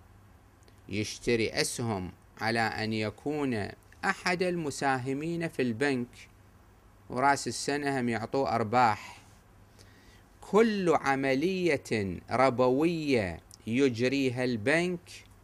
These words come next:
يعتبر هو شريكًا فيها. البنك فيه أموال هائلة طائلة، لكن كل عملية ربوية يسويها، يجون ناس يقترضون،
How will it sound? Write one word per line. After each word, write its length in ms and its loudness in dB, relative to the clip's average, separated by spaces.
يعتبر 800 0
هو 380 4
شريكًا 720 2
فيها. 540 -4
البنك 540 0
فيه 520 0
أموال 460 0
هائلة 720 2
طائلة، 640 2
لكن 640 2
كل 280 4
عملية 760 0
ربوية 720 2
يسويها، 760 2
يجون 400 2
ناس 440 0
يقترضون، 840 -2